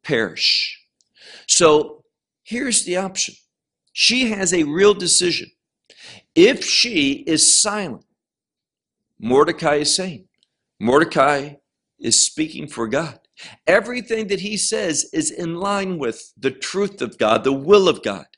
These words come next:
He's a, a type of prophet in, in this, this scroll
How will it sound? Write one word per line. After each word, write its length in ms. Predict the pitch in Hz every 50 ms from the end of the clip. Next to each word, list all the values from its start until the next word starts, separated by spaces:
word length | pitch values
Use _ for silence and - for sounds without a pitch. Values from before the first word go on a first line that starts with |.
| _ _ _ _ _ _ _ _ _
He's 260 | - 143 151 156 139
a, 300 | 151 139 139 - - -
a 160 | 135 131 131
type 380 | - - - 170 175 170 - - -
of 220 | 147 147 143 - - _ _
prophet 760 | - - - - - - 185 196 185 - 135 113 95 - - _ _ _ _ _ _ -
in, 320 | - 135 131 127 120 - -
in 340 | 131 127 123 120 - - -
this, 520 | 113 113 135 135 - - - - - _ _
this 200 | 123 127 135 -
scroll 580 | - - - - - 120 113 117 117 117 -